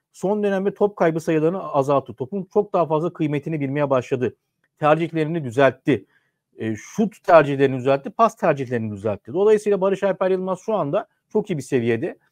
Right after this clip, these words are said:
Yani Galatasaray'ın şu anda en kilit üç dört oyuncusundan biri pozisyonuna geldi. Teklifler var, ilgiler var ama Galatasaray yönetimi ç-, çok net diyor ki, "Ben Avrupa Şampiyonası'nı bekleyeceğim." Şu anda hiçbir teklifi değerlendirmeye almıyorlar. Bunun nedeni de şu,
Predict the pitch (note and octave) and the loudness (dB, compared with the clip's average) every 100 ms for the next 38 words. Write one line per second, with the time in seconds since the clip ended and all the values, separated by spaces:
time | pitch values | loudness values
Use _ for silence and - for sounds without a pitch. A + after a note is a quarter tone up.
0 | _ _ _ - A#2 D#3+ E3+ F3+ F#3 F#3 | _ _ _ -10 0 2 2 0 0 0
1 | F#3+ F3+ F3+ G3 G3+ F#3+ G3+ E3 - F#3+ | 0 -2 0 -2 -2 -4 -6 -8 -2 0
2 | F3 D3+ C#3 - F#3+ E3+ F3 D#3+ A#2+ - | 0 -4 -4 -6 -4 -2 -2 -2 -6 -6
3 | A#2 A2+ A2 G#2+ G3 - _ _ _ _ | -4 -2 -2 -2 -6 -10 _ _ _ _
4 | _ D#3 D#3 F#3+ A3+ A3 G#3+ A3 - D#3 | _ -4 -4 0 2 4 4 0 -2 -4
5 | D3+ C#3+ F3+ F#3+ F#3+ G3 - F3+ G3 F3+ | -4 0 2 4 4 2 0 -2 0 2
6 | G3 G3 F3 C#3+ D#3+ D#3+ D#3 F#3+ G3 - | 0 0 -2 -2 0 -4 -4 -10 -10 -8
7 | - G3+ - C3 - - G3 C#3+ G3 E3+ | -2 0 0 -6 -6 0 2 2 0 -2
8 | E3 D#3+ D3+ C#3 B2+ B2 A#2+ F#3 D3+ - | 0 0 0 -4 -6 -6 -10 -4 -4 -4
9 | G2+ F#2 - _ _ _ _ F#3+ F3 D3 | -10 -14 -16 _ _ _ _ -2 -2 0
10 | A#2 F3+ F3 C3+ - A2+ D3+ G3+ _ _ | -4 -6 -6 -6 -6 -4 -2 -2 _ _
11 | _ _ G#2+ C3 D3 C#3+ C3 A2+ A#2+ E3 | _ _ 0 4 4 4 0 -2 -4 -2
12 | E3 D3 C#3+ A#2+ G2+ C#3 F3+ E3+ D#3+ C#3+ | 2 2 2 0 -2 -2 -4 -4 -2 0
13 | C3 A2+ G#2 G2 - F3 G3+ | 0 -2 -4 -8 0 2 2